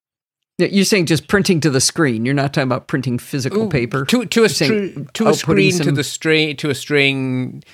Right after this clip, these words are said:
Speaker 2: to assemble a string for use in some way.
Speaker 1: Okay.
Speaker 2: Uh, you use a format string. So in JavaScript, we do it with the backticks, and we can have, we can include our variable names inside our strings. Well, the old way to do that was that you would put placeholders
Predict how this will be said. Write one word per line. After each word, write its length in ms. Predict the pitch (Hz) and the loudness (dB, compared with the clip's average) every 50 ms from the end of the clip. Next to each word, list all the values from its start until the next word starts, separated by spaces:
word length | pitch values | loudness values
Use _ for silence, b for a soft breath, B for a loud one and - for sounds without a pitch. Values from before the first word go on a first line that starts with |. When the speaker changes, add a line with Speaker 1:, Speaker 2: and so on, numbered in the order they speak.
| b b b b b | b b b b b
Speaker 2:
to 120 | - 240 | 2 2
assemble 380 | 220 - 277 269 262 214 208 175 | 2 4 4 2 2 2 2 2
a 60 | 143 | 0
string 460 | - - 180 170 156 143 135 123 117 | 0 0 2 2 2 4 2 -2 -2
for 180 | - - 151 135 | -4 -2 -2 -2
use 400 | 127 123 135 131 127 - - - | 0 2 0 0 0 -2 -6 -8
in 200 | - 139 127 123 | -4 -4 -4 -2
some 240 | 127 143 131 120 113 | -2 -2 -2 -2 -2
way. 400 | 117 107 87 69 - - _ _ _ _ _ _ _ _ _ _ _ _ _ _ _ _ _ _ _ _ _ _ _ _ _ _ _ _ _ _ _ _ _ _ _ b b b b b b | -2 -4 -4 -6 -10 -16 _ _ _ _ _ _ _ _ _ _ _ _ _ _ _ _ _ _ _ _ _ _ _ _ _ _ _ _ _ _ _ _ _ _ _ b b b b b b
Speaker 1:
Okay. 580 | 151 147 139 131 127 127 127 127 127 127 127 - | -4 -2 0 2 2 2 4 4 4 2 0 0
Speaker 2:
Uh, 40 | - | -4
you 160 | 147 139 143 | -4 0 0
use 220 | 143 139 143 123 139 | 2 2 0 0 0
a 40 | |
format 360 | 127 - 214 202 143 120 110 - | 0 2 2 2 2 0 -2 -2
string. 280 | - 127 101 113 110 | -4 -4 -4 -4 -2
So 200 | - 151 143 139 139 | -2 0 2 2 2
in 300 | 135 131 139 143 135 120 | 2 0 -2 -2 -2 0
JavaScript, 640 | 165 160 165 170 143 135 127 - - 131 107 - | 2 2 2 2 0 -2 -4 -2 -2 -4 -4 -2
we 80 | 135 120 | -2 0
do 140 | 120 123 117 | 0 0 0
it 60 | 104 | 0
with 120 | 117 113 | -4 -6
the 60 | - 117 | -4 -2
backticks, 500 | 131 120 120 - - - 107 107 - - | -2 -2 -2 -2 -6 -6 -6 -6 -4 -6
and 60 | 123 113 | -6 -6
we 80 | 107 | -4
can 140 | - 117 104 | -4 -6 -6
have, 240 | 110 113 110 110 107 | -4 -4 -6 -6 -8
we 140 | 110 117 110 | -8 -8 -6
can 160 | - 107 113 | -6 -6 -6
include 280 | 113 - 127 120 113 | -6 -2 -2 0 0
our 80 | 113 113 | 0 0
variable 380 | 104 123 120 117 113 110 117 113 | 2 0 0 0 0 0 -2 0
names 240 | 113 113 117 110 117 | 0 0 0 0 -2
inside 340 | 117 113 - - 110 107 117 | -2 -4 -2 -2 -2 0 0
our 80 | 117 110 | -2 -4
strings. 560 | - - 123 107 - - - - - - B B B B B B B B B B B B B - | -4 -4 -4 -4 -4 -8 -14 -18 -20 -20 B B B B B B B B B B B B B -2
Well, 100 | 143 135 | 0 2
the 140 | 143 160 | 2 2
old 180 | 208 269 277 240 | 2 2 2 2
way 160 | 196 160 135 | 4 2 2
to 100 | - 139 | 2 0
do 180 | 113 123 120 117 | -2 0 -2 0
that 300 | 113 104 110 123 147 - 139 | 0 0 0 -2 -2 -4 -2
was 160 | 135 135 127 | -2 0 0
that 140 | 139 135 - | -2 -4 -2
you 60 | 143 139 | -4 -4
would 160 | 135 131 - | -4 -2 -2
put 240 | 175 170 - - - | -2 -2 -2 -4 -10
placeholders 960 | - - 165 185 233 - - 165 147 120 107 104 107 - - - - - | -4 0 2 2 2 0 2 2 2 2 0 -2 -8 -14 -16 -20 -20 -20